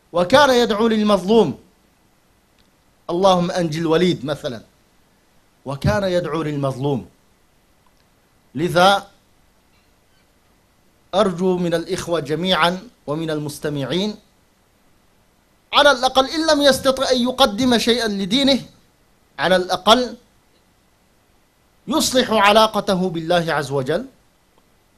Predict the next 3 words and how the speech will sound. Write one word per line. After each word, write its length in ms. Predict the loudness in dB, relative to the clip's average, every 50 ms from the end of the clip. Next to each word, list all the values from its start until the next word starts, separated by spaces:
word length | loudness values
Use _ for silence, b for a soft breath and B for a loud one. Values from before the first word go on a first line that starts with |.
| _ _ _ _ _ _ _ _ _ _ _ _ _ _ _ _ _ _ _ _ _ _ _ _ _ _ _ _ -8
وثانيا 720 | -6 -2 2 2 2 2 2 2 0 0 0 0 -2 -8 -14 _ _ _ _ _ _ _ -2
يدعو 400 | 0 0 0 0 -2 -2 -2 -2
لإخوانه 1000 | -2 -4 -6 -8 -12 -6 -2 0 0 2 0 -2 -4 -4 -6 -6 -6 -8 -10